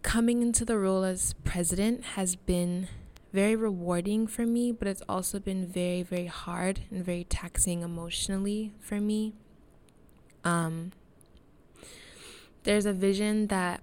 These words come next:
all of us wanted to see, and I would say that we achieved that vision for this semester. But I guess me as a president, um,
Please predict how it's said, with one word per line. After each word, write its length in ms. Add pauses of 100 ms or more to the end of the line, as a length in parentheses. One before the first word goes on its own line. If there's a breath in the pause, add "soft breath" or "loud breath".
(120)
all 160
of 140
us 220
wanted 260
to 100
see, 440
and 100
I 100
would 160
say 220
that 180
we 160
achieved 600
that 160
vision 400
for 120
this 200
semester. 640 (1040 loud breath)
But 80
I 100
guess 260
me 220
as 100
a 60
president, 800
um, 600